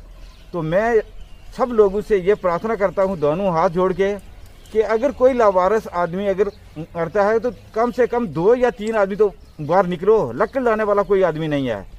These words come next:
मैं पूरी हिंदू बिरादरी से, मुसलमान बिरादरी से ये प्रार्थना करता हूँ कि अगर कोई हिंदू मरे या मुसलमान मरे, इसमें जात पात नहीं देखो, सब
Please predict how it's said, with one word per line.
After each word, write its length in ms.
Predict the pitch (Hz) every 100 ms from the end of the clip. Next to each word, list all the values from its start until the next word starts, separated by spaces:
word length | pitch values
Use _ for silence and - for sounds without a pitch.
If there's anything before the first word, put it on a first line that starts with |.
| - - -
मैं 120 | 208
पूरी 420 | 196 196 202 233 208
हिंदू 240 | 170 220
बिरादरी 320 | 208 196 202
से, 140 | 196 196
मुसलमान 400 | 165 151 202 240
बिरादरी 260 | 208 196
से 140 | 196 196
ये 120 | 190
प्रार्थना 320 | 170 156 190
करता 240 | 180 156 180
हूँ 140 | 185
कि 80 | 202
अगर 160 | 190
कोई 180 | 190 202
हिंदू 280 | 165 160 208
मरे 220 | 196 185
या 100 | 202
मुसलमान 380 | 185 147 143 185
मरे, 300 | 190 196 214 - - - -
इसमें 320 | 196 - 208 226
जात 280 | 156 170 190
पात 260 | 196 196 - - 160
नहीं 160 | 202
देखो, 380 | 185 165 135 101 - - - - - -
सब 200 | 247